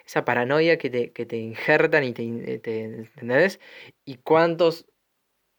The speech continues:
hemos pasado o cuántos tenemos esos familiares, generalmente, general, porque no es en todos los casos,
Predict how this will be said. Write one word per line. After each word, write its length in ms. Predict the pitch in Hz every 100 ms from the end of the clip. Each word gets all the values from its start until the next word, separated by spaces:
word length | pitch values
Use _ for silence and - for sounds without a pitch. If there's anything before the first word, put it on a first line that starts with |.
| _ _
hemos 240 | 139 135 -
pasado 440 | 127 151 151 147
o 180 | 127 -
cuántos 420 | 147 147 147 139
tenemos 320 | 127 139 135
esos 160 | 135 131
familiares, 680 | 123 123 123 139 143 139 - _ _
generalmente, 960 | - 151 165 190 156 160 160 135 -
general, 500 | - 139 123 123 139
porque 160 | 139 117
no 80 | 123
es 80 | 120
en 60 |
todos 100 | 127
los 100 | 123
casos, 360 | 147 143 156